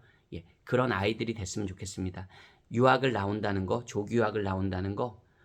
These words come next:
오히려 더 잘 되기 위해서, 뭐 생색내기 위해서 나오는 게 아니고요.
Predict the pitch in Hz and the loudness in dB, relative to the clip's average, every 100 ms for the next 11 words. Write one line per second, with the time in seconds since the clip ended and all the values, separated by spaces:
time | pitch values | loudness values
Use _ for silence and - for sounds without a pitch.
0 | - 101 101 98 113 110 - 113 147 156 | -8 -6 -4 -4 -2 -4 2 6 8 8
1 | 143 113 101 90 - 87 - _ _ _ | 6 2 -2 -2 -4 -12 -14 _ _ _
2 | _ - 107 98 - - 220 226 208 180 | _ -2 0 0 -8 0 4 6 8 8
3 | 160 135 113 110 113 98 98 107 107 92 | 8 6 6 4 2 0 0 0 -2 -2
4 | 92 90 127 | -4 -2 -2